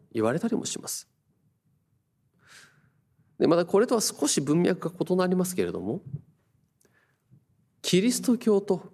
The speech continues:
仏教、あるいはキリスト教と日本というような、そういったこの比較によって類似点や相違点を表していくというのが盛んだった時代もありました。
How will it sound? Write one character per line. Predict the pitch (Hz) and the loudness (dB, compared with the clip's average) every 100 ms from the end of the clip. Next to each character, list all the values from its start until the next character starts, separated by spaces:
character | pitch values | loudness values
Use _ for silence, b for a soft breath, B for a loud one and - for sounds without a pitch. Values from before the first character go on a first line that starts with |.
| - | -6
仏 | 123 127 | -4 -4
教、 | - - - _ _ _ _ _ _ _ _ _ | -4 -6 -8 _ _ _ _ _ _ _ _ _
あ | 139 | 0
る | 127 | 2
い | |
は | 117 110 - b b b | 2 -2 -4 b b b
キ | - 147 | -2 0
リ | 226 | 2
ス | - | 0
ト | 233 | -2
教 | 220 202 196 | 2 0 2
と | 196 110 | 2 2
日 | 117 123 | 0 -2
本 | - 247 - | 0 0 -2
と | - _ _ | -12 _ _
い | 147 | 2
う | 160 | 4
よ | 180 127 | 4 4
う | |
な、 | 117 113 90 b b b b _ _ - | 2 0 -2 b b b b _ _ -8
そ | - 196 | 0 2
う | |
い | |
っ | |
た | 190 | 2
こ | 175 | 2
の | 160 151 | 4 2
比 | 147 - | 0 -2
較 | 254 254 | -2 2
に | 233 | 4
よ | 214 | 4
っ | 196 | 0
て | - 196 135 - _ _ _ _ _ _ _ _ _ _ 135 | 0 -2 -2 -6 _ _ _ _ _ _ _ _ _ _ 0
類 | 147 170 | 2 2
似 | 170 | 2
点 | 151 104 101 | 2 0 2
や | 120 101 - | 0 0 -6
相 | - - 156 185 | -8 0 2 2
違 | |
点 | 180 110 | 2 0
を | 95 - | -2 -4
表 | 113 127 143 | -2 0 0
し | - | -2
て | - | -4
い | - | -6
く | - | -8
と | - - - - _ _ 131 | -20 -20 -20 -20 _ _ -2
い | |
う | 127 | 0
の | 110 | 2
が | 123 87 - | 0 -2 -8
盛 | - - 175 202 | -6 -2 0 2
ん | |
だ | 226 | 0
っ | |
た | 226 98 | 0 0
時 | 113 | 0
代 | 110 107 | 2 2
も | 98 | 2
あ | |
り | 95 | 0
ま | 101 | -2
し | - | -6
た。 | - | -8